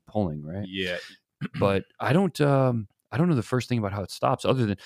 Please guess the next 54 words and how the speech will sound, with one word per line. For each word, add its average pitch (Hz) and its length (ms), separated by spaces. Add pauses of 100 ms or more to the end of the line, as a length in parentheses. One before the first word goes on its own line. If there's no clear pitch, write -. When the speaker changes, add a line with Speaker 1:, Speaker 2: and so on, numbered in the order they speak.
(140)
Speaker 1:
you 208 80
know, 190 100
my, 170 220
my 180 180
first 117 340
guess 127 280
would 95 100
have 87 120
just - 180
been, 87 140
Hey, 104 160
they're 90 100
gonna 90 140
shoot 90 200
a 80 60
nuke 82 260
at 71 180
it 69 140
and 80 80
just - 240
try 73 160
to 64 220 (640)
blow 92 120
it 85 60
into 80 100
pieces, 92 320
but 80 140
I, 78 60 (140)
I 87 40
guess 85 200
that's - 160
not 87 280
the 123 140
<laughs> - 60
best - 140
Speaker 2:
<laughs> - 20
Speaker 1:
plan. 139 280
Speaker 2:
That's 117 140
not 139 100
the 113 40
Speaker 1:
That's 123 140
Speaker 2:
best 117 60
Speaker 1:
not 123 140
how 123 80
it 117 40
Speaker 2:
plan. 113 100
Speaker 1:
works, 123 280
yeah. 98 320
Speaker 2:
You 117 80
turn 107 220
a 92 60
slug 107 340
into 95 320
a 92 140